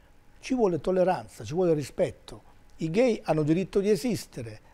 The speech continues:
hanno diritto di essere tutelati, salvaguardati, ma questo non vuol dire che chi non è gay deve essere messo al muro.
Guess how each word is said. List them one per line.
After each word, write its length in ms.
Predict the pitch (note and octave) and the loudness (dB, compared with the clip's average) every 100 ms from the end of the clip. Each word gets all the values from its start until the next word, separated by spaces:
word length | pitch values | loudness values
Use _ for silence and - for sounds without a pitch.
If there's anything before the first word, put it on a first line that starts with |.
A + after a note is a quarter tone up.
| - | -12
hanno 220 | - D#3+ | -2 0
diritto 640 | D3+ F3+ G#3+ A#3 - - D3+ | 0 0 0 -2 -6 -6 -2
di 120 | D#3+ | 0
essere 400 | D#3 - D3 D3+ | 0 0 -2 0
tutelati, 680 | - - D#3+ F#3+ F#3 B2+ C3 | -2 0 4 4 4 0 -8
salvaguardati, 920 | A#2 D3 E3+ D#3+ D3+ G#3+ F3+ A2+ A#2+ - - - - - - - - | -6 -2 0 0 2 4 4 0 -12 -20 -20 -20 -20 -20 -20 -20 -12
ma 100 | C3+ | 0
questo 260 | A3+ A3+ | 2 4
non 140 | G3 E3+ | 2 4
vuol 160 | E3 | 4
dire 500 | D#3 G3 D3 - - - - | 4 4 4 2 -8 -20 -8
che 140 | E3 | -6
chi 160 | - E3 | -2 0
non 160 | F#3 | 4
è 120 | G3 E3 | 4 6
gay 220 | F3+ F#3 | 8 8
deve 200 | C#3+ C#3 | 6 2
essere 260 | A#2+ D#3 | 0 0
messo 320 | C3 C3+ - C3+ | 0 -2 -2 -4
al 100 | B2 | -2
muro. 480 | A#2+ G#2+ G2+ G2+ | -6 -10 -14 -18